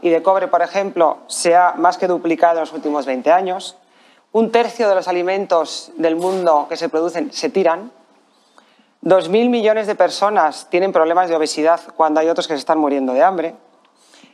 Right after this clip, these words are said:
En Europa se estima que los automóviles están aparcados el noventa y dos por ciento del tiempo. Bueno, pues no parece que sea un crecimiento y un desarrollo muy sostenible.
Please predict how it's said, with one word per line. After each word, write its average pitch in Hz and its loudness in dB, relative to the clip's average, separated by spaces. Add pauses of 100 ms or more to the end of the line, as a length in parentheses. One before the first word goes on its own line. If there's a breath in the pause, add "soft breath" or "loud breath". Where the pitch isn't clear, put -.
(140)
En 180 4
Europa 202 4
se 220 -6
estima 220 0
que 202 0
los 175 0
automóviles 208 0
están 190 0
aparcados 196 0
el 170 2
noventa 156 2
y 151 0
dos 170 -2
por 170 -2
ciento 160 0
del 131 -2
tiempo. 120 -10 (500 soft breath)
Bueno, 135 0
pues 151 -6
no 170 2
parece 180 0
que 175 -6
sea 170 -2
un 160 -6
crecimiento 170 0
y 165 0
un 156 2
desarrollo 151 0
muy 139 -2
sostenible. 165 -4